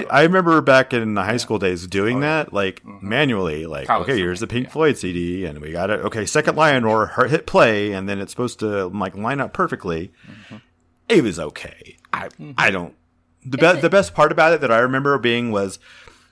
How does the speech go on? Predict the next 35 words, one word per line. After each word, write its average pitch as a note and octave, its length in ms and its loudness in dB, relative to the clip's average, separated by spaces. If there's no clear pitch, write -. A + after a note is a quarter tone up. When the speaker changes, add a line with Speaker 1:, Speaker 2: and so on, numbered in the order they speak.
Speaker 1:
when, A#2 400 -2
um, A2 340 0
the G#2 60 -8
door A2 320 2
opens C3 360 0
in G#2 120 -4
Oz A2+ 480 -2
and, A2 180 -6
like, F#2+ 160 -4
it G#2 100 -4
goes G#2 240 -6
color C3 560 -4
Speaker 2:
Mm-hmm. G#2 120 -10
Speaker 1:
and, A2 120 -6
like, G#2 160 -6
you G#2+ 80 -6
see, A#2 240 -4
like, A2 160 -2
everything G#2 360 -4
kinda G#2 220 -8
turns G#2 340 -6
gold F#2+ 340 -2
and F#2+ 100 -10
colorful. D3 520 -2
There's, A2+ 220 0
like, A2 200 -4
a, G2+ 180 -2
the G2+ 160 -12
cha-ching B2+ 540 -4
from A2 180 -6
the F#2+ 80 -8
cash A2 340 -4
register C#3 460 0
and G2 260 -4
money B2 380 -6